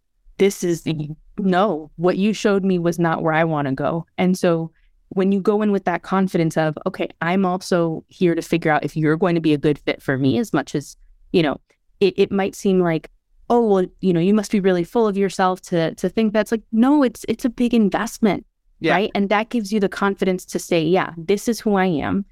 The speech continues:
Speaker 1: This, I know why I would be a good fit for you," right? I've done my research. I've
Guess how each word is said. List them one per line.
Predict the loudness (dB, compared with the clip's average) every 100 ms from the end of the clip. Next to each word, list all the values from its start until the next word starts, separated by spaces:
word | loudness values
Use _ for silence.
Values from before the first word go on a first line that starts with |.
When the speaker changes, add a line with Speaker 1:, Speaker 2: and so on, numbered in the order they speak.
| _ _ _ -2
Speaker 1:
This, | 0
I | 0 0
know | 0 0
why | 2 2
I | 2
would | 0 0
be | 0
a |
good | 0 -2
fit | -2 -6 -4
for | -2
you," | 0 0 -4 -8 _ _ -4
right? | -2 -2 -4
I've | -6 -2
done | 0 2
my | 2 2
research. | 0 -2 -2 -4 -6 -4
I've | -2 -2